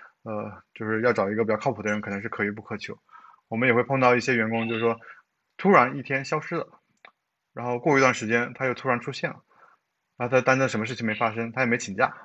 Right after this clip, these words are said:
他也没，没辞职，就可能突然就消失了。这种情况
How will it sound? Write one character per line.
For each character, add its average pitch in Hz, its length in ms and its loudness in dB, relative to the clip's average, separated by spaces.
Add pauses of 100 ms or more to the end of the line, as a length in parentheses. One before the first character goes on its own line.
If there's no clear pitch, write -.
(240)
他 127 100 -6
也 120 60 0
没， 113 340 -2 (100)
没 120 100 -4
辞 117 200 -8
职， 110 240 -12 (580)
就 117 100 -6
可 135 80 -2
能 117 80 0
突 123 100 -2
然 120 100 2
就 117 80 0
消 113 140 0
失 110 180 -6
了。 107 120 -6 (600)
这 175 100 0
种 139 80 2
情 120 120 -4
况 135 120 6